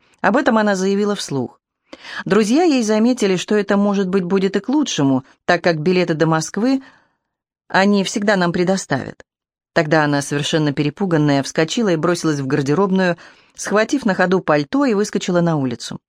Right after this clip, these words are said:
Очень взволнованный её поступком, я кинулся вслед за ней, крикнув оставшимся, что поймаю её, и тотчас же вернусь. Однако, когда я выбежал на улицу, я увидел спутницу, буквально несущуюся по пустому городу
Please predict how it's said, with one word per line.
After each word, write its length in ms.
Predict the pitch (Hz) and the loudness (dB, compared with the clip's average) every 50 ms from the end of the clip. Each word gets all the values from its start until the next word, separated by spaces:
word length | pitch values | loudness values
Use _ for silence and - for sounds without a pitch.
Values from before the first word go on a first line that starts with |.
| _ _ _ _ - | _ _ _ _ -4
Очень 300 | 254 277 269 262 254 233 | -2 -2 2 2 2 2
взволнованный 680 | 202 202 220 233 233 240 262 254 214 190 180 175 170 | 2 2 2 2 4 4 4 2 2 2 2 0 0
её 240 | 165 175 185 190 190 | 0 0 0 0 0
поступком, 680 | 190 - 175 170 - - 294 269 - - 160 143 135 - - - - - - | 0 0 -2 -2 -2 -2 -4 -4 -2 0 0 0 0 -2 -4 -18 -14 -6 0
я 160 | 196 220 226 | 0 0 2
кинулся 440 | 226 311 311 302 247 214 - 196 180 | 2 2 2 2 2 0 0 -2 -4
вслед 300 | - - 202 202 180 156 | -2 0 0 0 0 0
за 180 | 156 170 170 | 0 2 2
ней, 300 | 180 214 247 254 240 - - - - - _ | 2 2 2 2 0 -2 -6 -16 -20 -20 _
крикнув 440 | - - 226 262 240 240 220 185 - | -4 -2 -2 0 2 0 0 2 2
оставшимся, 680 | 160 160 - - 233 262 262 - - 165 151 - - 131 | 0 0 0 0 0 0 0 0 -2 -2 -2 -2 -4 -6
что 220 | - - - 180 | -6 -2 -4 0
поймаю 460 | - 208 202 202 220 240 240 220 214 | 0 2 2 2 2 2 2 0 0
её, 280 | 208 196 202 196 196 185 | 0 0 0 0 0 0
и 160 | - - 185 | 0 -2 -4
тотчас 420 | 180 - - 254 247 - - 220 202 | -4 -2 -2 -2 -2 0 -2 -2 -2
же 140 | 190 208 | 0 0
вернусь. 540 | 202 202 202 190 175 151 113 107 - - - _ _ _ _ _ _ _ _ _ _ _ - | 0 0 0 0 0 0 -2 -2 -6 -12 -16 _ _ _ _ _ _ _ _ _ _ _ -2
Однако, 360 | - 185 202 311 339 - 285 | 0 2 2 2 2 0 0
когда 260 | - 233 220 214 262 262 | 0 0 0 2 2 2
я 100 | 233 214 | 2 2
выбежал 380 | 220 233 208 208 196 202 196 | 0 0 0 0 0 2 2
на 160 | 190 185 185 | 2 2 2
улицу, 480 | 226 214 254 254 247 - - 233 233 220 - - - - - - | 2 0 0 0 -2 -2 -2 -2 -2 -2 -4 -12 -20 -20 -14 -6
я 180 | - 202 269 294 | -2 0 2 2
увидел 320 | 294 277 302 254 254 247 | 2 2 2 2 2 0
спутницу, 600 | 233 - - - 262 302 269 - 214 185 - 202 | -2 -4 -4 -2 -2 0 0 0 -2 -2 0 0
буквально 400 | 185 190 196 - 226 233 233 220 | 0 0 0 2 2 2 2 2
несущуюся 760 | 214 214 220 208 - - 302 269 - - 254 240 226 - 220 | 2 2 0 0 2 2 2 2 2 0 -2 -2 0 -2 -2
по 140 | 208 208 196 | -2 -2 -4
пустому 480 | 185 190 185 - - 214 196 180 170 160 | -2 -4 -4 -2 0 0 2 2 0 0
городу 520 | 156 185 247 262 240 196 151 151 135 | 0 0 0 0 0 0 2 0 0